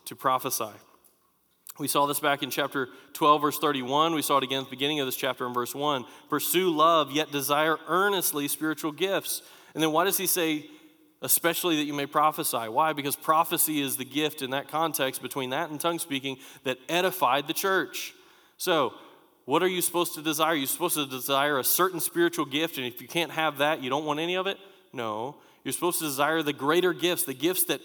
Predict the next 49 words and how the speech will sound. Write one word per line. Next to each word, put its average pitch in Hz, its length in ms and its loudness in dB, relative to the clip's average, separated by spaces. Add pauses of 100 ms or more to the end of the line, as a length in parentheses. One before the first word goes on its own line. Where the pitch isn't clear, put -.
edify 165 480 0
the 156 80 -6
church 160 400 -4
the 156 100 -4
most. 143 560 -4 (520)
And 156 160 0
as 165 140 2
we 180 100 4
saw 208 160 2
in 202 80 0
chapter 214 260 -2
twelve, 190 420 0
we're 156 120 2
not 185 160 6
all 202 160 8
eyes, 160 440 2
we're 143 60 -4
not 175 160 4
all 180 220 4
ears, 180 280 0
we 143 100 -4
don't 202 140 2
all 196 120 4
have 170 140 -2
the 160 80 -4
same 175 280 -2
giftedness. 156 460 -2
So 147 180 -2
what 165 140 0
do 202 40 -2
we 185 120 -4
do? 202 260 -4 (220)
We 165 100 4
desire 156 320 2
the 170 100 -2
giftedness 180 520 -2
that 127 160 -6
God 170 200 4
would 196 140 -8
give 156 180 0
us 151 280 -2
to 147 120 -6
be 139 140 -2
the 123 140 -2
most 156 400 0
beneficial 143 500 -4
to - 120 -14
the 117 80 -10
church. - 500 -12